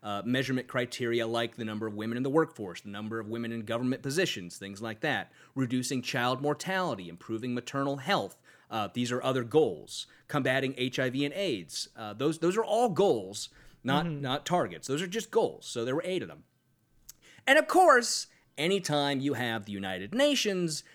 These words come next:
Speaker 1: the John Birch Society, since it's been their thing since the very beginning. Remember, we talked about how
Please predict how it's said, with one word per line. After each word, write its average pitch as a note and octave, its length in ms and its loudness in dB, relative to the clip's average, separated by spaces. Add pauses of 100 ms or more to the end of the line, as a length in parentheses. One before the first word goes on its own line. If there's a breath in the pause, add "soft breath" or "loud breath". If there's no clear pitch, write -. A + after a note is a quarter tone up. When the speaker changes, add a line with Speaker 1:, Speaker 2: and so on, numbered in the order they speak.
(120)
Speaker 1:
the B2 60 -4
John A#2+ 300 0
Birch F3+ 240 4
Society, A2+ 500 0
since C3 240 -4
it's C#3+ 160 -6
been F3+ 280 0
their G3 180 2
thing F#3+ 260 -4
since F#3 220 -4
the F#3 160 0
very E3 360 4
beginning. F3 440 0
Remember, C3 260 -2
we C3+ 140 -6
talked C3+ 320 -2
about B2+ 220 0
how A#2+ 280 -2